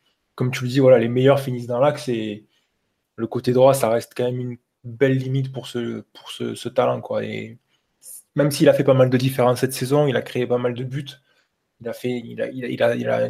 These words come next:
plusieurs exploits individuels, dont notamment un à Bernabéu, où le, qui permet d'ouvrir, euh, le score pour, pour Paris. Ça reste quand même, je veux dire, c'est, euh,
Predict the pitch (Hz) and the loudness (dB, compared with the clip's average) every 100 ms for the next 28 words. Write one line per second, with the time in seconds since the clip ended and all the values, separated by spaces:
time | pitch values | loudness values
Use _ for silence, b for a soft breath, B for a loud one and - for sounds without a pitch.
0 | 120 - 131 127 117 - 131 127 120 120 | -6 -4 0 0 -2 2 4 4 0 2
1 | 143 135 120 117 - 117 120 123 120 120 | 4 4 0 -4 -4 0 2 2 2 2
2 | 120 120 120 123 123 127 120 - 113 110 | 2 2 0 -2 -4 -8 -20 -18 -14 -12
3 | 110 - _ _ _ - 120 120 123 120 | -14 -16 _ _ _ -8 -4 -4 -4 -4
4 | 113 110 110 113 117 - 120 - 120 - | -2 -2 -2 -6 -6 0 0 0 -10 -10
5 | - 120 139 156 b b b b b b | -2 2 2 -2 b b b b b b
6 | b _ _ - 110 113 113 - 120 123 | b _ _ -6 -2 0 -2 -2 0 2
7 | 131 123 - _ _ _ _ _ _ _ | 2 0 -8 _ _ _ _ _ _ _
8 | _ 135 131 131 - 120 123 110 | _ -2 0 0 -2 -4 -2 -2